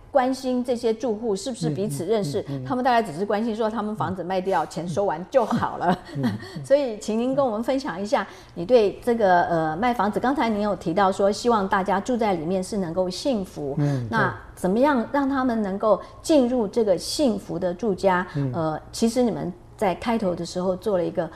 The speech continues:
Speaker 1: 很重要的领他们进去的这个过程，
Speaker 2: 嗯，嗯，嗯。
Speaker 1: 可以跟我们分享一下你们的做法？
Speaker 2: 好。
Speaker 1: 嗯。
Speaker 2: 其实我刚刚，我刚刚提到说，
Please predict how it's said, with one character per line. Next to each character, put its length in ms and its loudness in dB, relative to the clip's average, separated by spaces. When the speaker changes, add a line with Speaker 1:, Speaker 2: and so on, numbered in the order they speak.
Speaker 1:
很 260 -4
重 160 2
要 160 0
的 220 -4
领 240 -2
他 160 -4
们 160 -2
进 220 0
去 180 2
的 100 -2
这 160 -6
个 120 -4
过 200 4
程， 160 -4
Speaker 2:
嗯， 60 -10
嗯， 80 -6
嗯。 0 -
Speaker 1:
可 80 -4
以 80 -2
跟 100 0
我 60 2
们 100 -4
分 220 -2
享 220 -8
一 20 -10
下 220 -4
你 100 -8
们 160 -10
的 80 -8
做 220 -4
法？ 320 -10
Speaker 2:
好。 180 -16
Speaker 1:
嗯。 80 -8
Speaker 2:
其 100 -10
实 100 6
我 80 4
刚 200 4
刚， 160 -6
我 60 -2
刚 60 2
刚 80 4
提 120 0
到 120 4
说， 140 -2